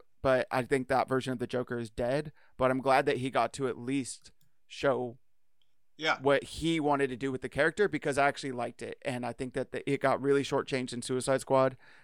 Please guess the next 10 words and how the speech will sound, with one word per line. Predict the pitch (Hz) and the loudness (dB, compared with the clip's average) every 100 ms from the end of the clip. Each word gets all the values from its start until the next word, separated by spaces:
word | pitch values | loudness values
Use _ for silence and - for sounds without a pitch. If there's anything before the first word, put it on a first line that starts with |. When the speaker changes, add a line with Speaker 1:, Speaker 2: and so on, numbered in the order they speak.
| - | -6
Speaker 1:
and | 131 123 | 2 2
I | |
thought, | 117 120 - | 4 4 4
and | - 123 | 2 -2
it | 117 | -4
sucks, | - 143 143 - - - - _ _ _ | 2 6 6 6 -8 -14 -20 _ _ _
but | 151 127 123 | 10 12 10
I | 123 | 4
think | 117 139 123 | 0 -2 -2
that, | 131 123 123 | -2 -2 -4